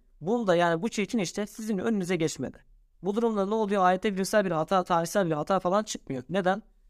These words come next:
E çünkü ayet alemlerden hiç kimse bunu yapmadığı anlamda bu ifadeden bahsetmiyor. Alemlerden hiç kimse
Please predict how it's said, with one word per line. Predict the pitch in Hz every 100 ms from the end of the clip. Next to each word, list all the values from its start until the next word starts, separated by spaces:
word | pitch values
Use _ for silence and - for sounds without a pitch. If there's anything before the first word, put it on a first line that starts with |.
| _
E | 170
çünkü | 240 240 208
ayet | 196 233 233
alemlerden | 202 202 208 214 233
hiç | 214
kimse | 247 226 180
bunu |
yapmadığı | 214 220 214 190
anlamda | 185 202
bu | 196
ifadeden | 196 190 180 208
bahsetmiyor. | 165 151 208 - 127 - - _ _ _ _ -
Alemlerden | 175 226 247 220 170
hiç | 170 214 -
kimse | 247 226 208